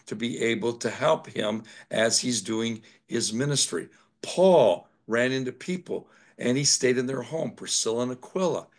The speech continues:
and they had a home in Corinth, and they later on had a home in Ephesus, and they had a home in Rome. And these homes were large enough that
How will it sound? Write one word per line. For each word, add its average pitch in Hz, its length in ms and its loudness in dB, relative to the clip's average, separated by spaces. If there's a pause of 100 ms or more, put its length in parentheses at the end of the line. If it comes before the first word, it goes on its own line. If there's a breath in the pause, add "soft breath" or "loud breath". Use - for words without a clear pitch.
(220 soft breath)
and 98 180 -8
they 113 120 2
had 110 180 0
a 92 80 0
home 113 460 -2
in 110 100 -6
Corinth, 131 540 -4
and 85 100 -8
they 92 140 0
later 107 320 2
on 113 220 2 (200 loud breath)
had 110 160 0
a 101 60 4
home 123 520 4 (220 loud breath)
in 110 160 2
Ephesus, - 680 0
and 90 140 -6
they 107 120 -2
had 117 240 2
a 104 60 0
home 127 460 0 (260 loud breath)
in 110 260 -4
Rome. 135 340 4 (200 loud breath)
And 113 140 0
these 156 160 2
homes 160 380 0
were 123 140 2
large 135 400 0
enough 110 320 -4 (300 loud breath)
that 123 420 4